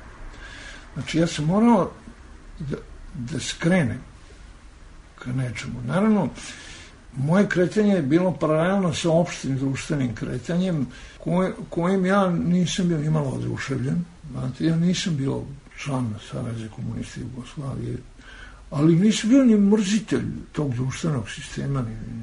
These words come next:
ni nekakav antititovac i šta ja znam, kao sin kraljevskog oficira i tako da, daleko od toga. Čak bi bilo i paradoksalno da ja predstavljam tu Titovu Jugoslaviju, da se zbog nje svira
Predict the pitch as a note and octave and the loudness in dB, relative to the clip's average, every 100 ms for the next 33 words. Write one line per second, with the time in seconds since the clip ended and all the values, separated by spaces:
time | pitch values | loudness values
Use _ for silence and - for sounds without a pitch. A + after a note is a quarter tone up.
0 | A2 A#2 A#2+ A#2 C#3 C#3 - - A#2 B2+ | -10 -8 -6 -6 -6 -6 -8 -8 -6 -6
1 | - B2 - B2 - B2+ - A#2+ - - | -4 -6 -4 -6 -4 -4 -6 -10 -10 -10
2 | - B2 B2 - - B2+ A#2+ A#2 A2+ - | -10 -12 -12 -14 -8 -6 -4 -6 -8 -10
3 | - - - - - - - - - B2+ | -14 -14 -12 -14 -18 -20 -20 -12 -4 -2
4 | B2 G#2+ - - - - - - D3 B2 | -2 -4 -10 -18 -20 -18 -8 -4 -2 -2
5 | B2 A#2+ A2+ G#2 - - - - - - | -2 -4 -4 -6 -8 -10 -10 -10 -10 -8
6 | A2 G#2 - - - - G#2 G2+ A2 G2+ | -6 -6 -8 -10 -14 -10 -8 -8 -6 -6
7 | - - - - - - - - D3 C#3 | -8 -16 -16 -18 -18 -20 -12 -6 -2 2
8 | D3+ D#3+ F3+ F3 D#3 D3 A#2+ - D#3 D#3+ | 4 6 6 6 4 0 -4 -2 2 2
9 | D#3 - D#3+ D#3 D#3+ D3 D3+ E3 D#3 - | 2 -2 0 2 2 2 2 2 0 0
10 | D3+ - F#3+ D#3+ C3 A#2 C#3+ A2+ G2+ B2+ | -2 2 2 2 2 -2 -4 -4 -4 -6
11 | - D3 B2+ A#2 A2+ A2+ - C#3 D3 D#3 | -2 0 0 -4 -8 -8 -4 -2 2 0
12 | B2+ B2+ - C3 A#2+ A#2+ A#2 C3+ D#3+ C#3 | 0 -4 -4 -6 -4 -6 -4 0 0 0
13 | - C3+ D#3 B2 A2 | -4 0 0 0 -8